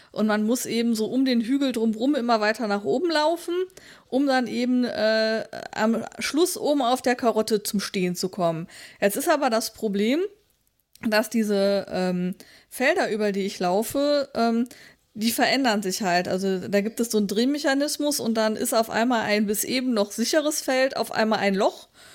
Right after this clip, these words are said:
Und, ähm, wenn du auf dem Loch gerade mit deinem Hasen gestanden hast, ist dein Hase halt weg. Und dann musst du von deinen vier Hasen den nächsten nehmen und wieder von vorne anfangen.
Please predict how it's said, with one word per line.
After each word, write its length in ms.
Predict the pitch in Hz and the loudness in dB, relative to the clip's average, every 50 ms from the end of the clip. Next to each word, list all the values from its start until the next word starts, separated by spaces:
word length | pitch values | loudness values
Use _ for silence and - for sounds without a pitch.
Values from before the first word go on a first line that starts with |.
| - - _ _ _ _ - | -20 -20 _ _ _ _ -2
Und, 580 | 220 247 247 240 240 240 240 240 254 - - - | 0 2 2 2 2 0 0 -2 -2 -4 -6 -4
ähm, 420 | - 220 226 226 226 226 226 208 | 0 2 2 2 2 0 0 0
wenn 140 | 220 220 226 | 0 0 2
du 80 | 226 | 2
auf 140 | 214 226 - | 0 0 0
dem 100 | - 226 | 0 2
Loch 220 | 226 226 233 - - | 2 2 0 -2 -2
gerade 240 | - 226 226 226 | 0 2 2 2
mit 180 | 220 220 220 - | 2 0 0 2
deinem 220 | 214 214 214 214 | 2 2 2 0
Hasen 240 | 214 208 214 208 214 | 0 0 0 0 0
gestanden 520 | 196 208 - - 196 202 220 247 285 330 302 | -2 -2 -2 0 0 2 2 2 0 0 0
hast, 240 | 311 285 320 - - | 0 0 0 0 -2
ist 140 | 254 - - | -4 -2 0
dein 180 | 254 247 262 254 | 0 0 2 2
Hase 280 | 220 220 220 226 247 | 2 2 2 2 2
halt 220 | 233 208 208 196 175 | 2 2 0 2 2
weg. 300 | 196 190 - - - - _ - - - - - _ - | 0 0 0 -4 -20 -20 _ -20 -20 -20 -20 -20 _ -6
Und 80 | 208 208 | -2 0
dann 160 | 214 214 220 | 0 2 2
musst 200 | 226 247 - - | 0 0 0 -2
du 120 | 254 220 202 - | -2 -4 -4 -6
von 200 | - - 240 226 | -2 0 0 2
deinen 200 | 220 220 226 226 | 2 2 0 0
vier 200 | 240 - 220 214 | 0 -2 -2 0
Hasen 260 | 220 202 214 254 233 214 | 2 0 0 2 2 2
den 120 | 214 208 | 2 2
nächsten 380 | 202 208 208 - - - 269 254 | 2 0 0 -2 -4 -2 0 2
nehmen 340 | 254 254 254 254 262 254 240 | 2 2 2 2 0 -2 -4
und 320 | - - 214 226 233 233 214 | -4 -2 0 2 2 2 2
wieder 200 | 226 226 226 226 | 2 2 2 2
von 180 | - 240 220 | 0 -2 -4
vorne 320 | 220 - - 240 220 214 175 | -4 -2 0 0 2 2 0
anfangen. 680 | - 180 175 175 - - 190 175 175 170 170 165 180 | -2 -2 -4 -6 -6 -4 -2 -2 -2 -2 -4 -6 -8